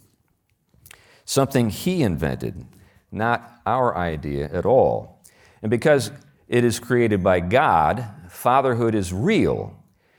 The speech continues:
It's not something that exists just in our heads or as a culturally relative social construct, as people who don't believe in God like to say. Obviously,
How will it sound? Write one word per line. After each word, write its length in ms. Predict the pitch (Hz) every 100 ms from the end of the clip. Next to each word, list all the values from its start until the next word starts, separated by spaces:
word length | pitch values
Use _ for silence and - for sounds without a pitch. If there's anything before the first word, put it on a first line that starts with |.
| _ _ _
It's 120 | -
not 220 | 143 147
something 440 | - 160 151 147 117
that 100 | 110
exists 420 | 98 110 139 -
just 280 | 127 110 117
in 60 |
our 80 | 104
heads 840 | 92 185 151 73 58 - - - _ _ _ _ _
or 140 | - 104
as 140 | 104
a 60 | 101
culturally 580 | - - 131 - 113 101
relative 760 | 110 113 104 - 101 85 -
social 540 | - - 135 127 110
construct, 1000 | 95 - - 139 127 - 73 60 - - _ _ - _ _ -
as 160 | 80 -
people 340 | - 104 95
who 120 | 87
don't 260 | 82 101 -
believe 260 | 82 78
in 80 | 76
God 260 | 71 71 65
like 200 | 67 -
to 80 | -
say. 400 | - 71 52 - _ _ _ _ _ _ _ _ - _ _ _ _ _ -
Obviously, 800 | 120 180 160 120 - 98 90 120